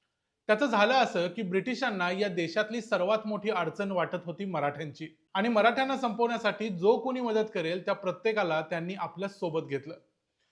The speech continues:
मग काय, झज्जरच्या नवाबाकडं काम करणाऱ्या एका सरदाराला, म्हणजे फैज तलब खानाला, ब्रिटिशांनी आपल्या सोबत घेतलं. याच फैज तलब खानानं ब्रिटिशांना दिल्लीच्या युद्धात दौलतराव शिंद्यांच्या विरोधात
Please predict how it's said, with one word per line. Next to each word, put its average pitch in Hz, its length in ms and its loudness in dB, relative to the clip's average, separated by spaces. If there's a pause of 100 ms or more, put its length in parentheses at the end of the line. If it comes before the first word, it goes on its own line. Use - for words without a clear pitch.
(200)
मग 196 280 0
काय, 135 320 0 (320)
झज्जरच्या 196 480 2
नवाबाकडं 196 680 2
काम 185 320 -2
करणाऱ्या 170 560 0 (120)
एका 175 240 0
सरदाराला, 156 840 2
म्हणजे 165 400 -4 (380)
फैज 214 300 2
तलब 202 280 2
खानाला, 156 520 0 (380)
ब्रिटिशांनी 165 680 -6
आपल्या 185 300 -6
सोबत 160 360 -4
घेतलं. 135 320 -8 (120)
याच 185 480 -2
फैज 214 300 -4
तलब 196 280 -2
खानानं 160 500 -6
ब्रिटिशांना 160 640 -8
दिल्लीच्या 196 560 -4
युद्धात 160 440 0 (440)
दौलतराव 214 580 0
शिंद्यांच्या 208 540 -2
विरोधात 165 520 0